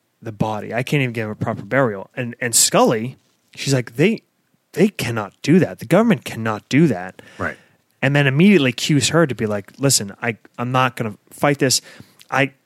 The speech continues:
Speaker 1: and Scully
Speaker 2: It's
Speaker 1: talks
Speaker 2: crazy.
Speaker 1: about the truth, and she says, "I can't afford the truth."
Speaker 2: Right.
Speaker 1: Right? They threaten, they threaten to take away her pension, the people that
Speaker 2: Mm-hmm.
Speaker 1: came to her,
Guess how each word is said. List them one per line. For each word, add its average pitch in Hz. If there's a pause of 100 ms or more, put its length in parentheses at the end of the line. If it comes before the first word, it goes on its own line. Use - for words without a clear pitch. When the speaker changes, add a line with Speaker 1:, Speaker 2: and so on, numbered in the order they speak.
(120)
Speaker 1:
and 117
Scully 120
Speaker 2:
It's -
Speaker 1:
talks 120
Speaker 2:
crazy. 123
Speaker 1:
about 107
the -
truth, 139
and 123
she -
says, 143
"I 131
can't 170
afford 127
the 104
truth." -
Speaker 2:
Right. - (720)
Speaker 1:
Right? 107
They 113
threaten, 165 (120)
they 127
threaten 202
to -
take 151
away 131
her 113
pension, -
the 98
people 110
that 98
Speaker 2:
Mm-hmm. 82
Speaker 1:
came 110
to 104
her, 95